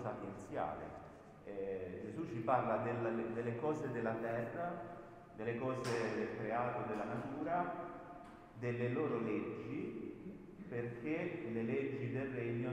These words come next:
sono simili a queste. E compre-, e com-, vedendo, eh, più concretamente nella vita quotidiana, entrando nella logica, eh, del creato e della quotidianità, possiamo con più facilità anche comprendere il linguaggio di Dio.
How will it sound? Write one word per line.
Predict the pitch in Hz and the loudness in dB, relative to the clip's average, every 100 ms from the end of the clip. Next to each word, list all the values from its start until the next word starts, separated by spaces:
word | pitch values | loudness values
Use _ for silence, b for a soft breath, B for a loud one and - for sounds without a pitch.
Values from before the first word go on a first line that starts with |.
| 117 | 0
sono | 101 104 | 0 -2
simili | 107 101 104 | -4 -6 -4
a | 104 - | -4 -6
queste. | - - - - 87 - - - | -8 -8 -10 -10 -10 -10 -12 -12
E | 113 | -10
compre-, | 123 113 113 120 120 | -6 -4 0 0 -2
e | - | -4
com-, | 120 113 | -4 -4
vedendo, | 113 113 170 117 104 98 95 90 101 | -2 2 2 2 0 0 -2 -2 -2
eh, | 98 92 87 - - - - - | -2 -2 -4 -8 -10 -14 -16 -16
più | - 143 143 | -4 -2 2
concretamente | 139 131 123 120 127 135 117 107 | 2 2 2 2 2 2 2 0
nella | 107 110 | 0 0
vita | 127 123 | 0 0
quotidiana, | 117 113 113 117 135 113 104 | 0 0 -2 0 2 2 2
entrando | 110 110 123 131 117 107 104 | -2 0 2 2 2 0 0
nella | 104 107 107 | -2 0 4
logica, | 135 117 104 - 90 95 90 90 - - - | 4 4 0 -4 -4 0 0 0 -8 -10 -8
eh, | 101 90 87 - | -4 -4 -4 -6
del | 113 110 | -4 -2
creato | 113 131 110 92 - 104 | 0 4 4 4 2 -2
e | 107 | 0
della | 110 | 0
quotidianità, | 110 120 - 147 151 - 117 110 110 120 | 0 0 0 0 0 0 2 2 0 -2
possiamo | 113 - 127 117 113 | -4 -2 0 2 2
con | 113 117 | 0 0
più | 123 120 | -2 -2
facilità | 113 110 113 131 104 | -2 -2 -2 0 2
anche | 104 107 101 | 0 0 -2
comprendere | 123 120 101 104 107 107 | -2 -2 -2 -2 0 -2
il | |
linguaggio | 107 104 95 107 | -2 0 0 0
di | 98 98 92 85 | -4 -6 -6 -6
Dio. | 90 92 90 | -4 -6 -8